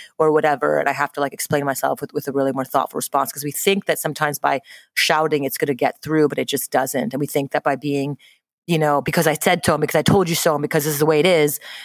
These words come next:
is gonna work. And this is, you know, this is the new way of, of doing things in this world is gonna work." It doesn't. And so, and so by being an example and by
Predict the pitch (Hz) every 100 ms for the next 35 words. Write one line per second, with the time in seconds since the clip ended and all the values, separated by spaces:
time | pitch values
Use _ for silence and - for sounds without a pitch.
0 | - 165 151 156 151 156 185 156 156 160
1 | 180 160 190 170 156 147 165 165 175 233
2 | 247 190 165 143 165 147 202 180 170 156
3 | 151 214 233 175 160 156 147 - - -
4 | 160 160 151 151 165 151 139 135 127 -
5 | - - _ _ _ - 160 - 165 147
6 | 143 139 139 - _ - 165 151 165 151
7 | 147 135 _ 190 202 220 208 185 - 156
8 | 135 123 135 135 - 165 170 151 143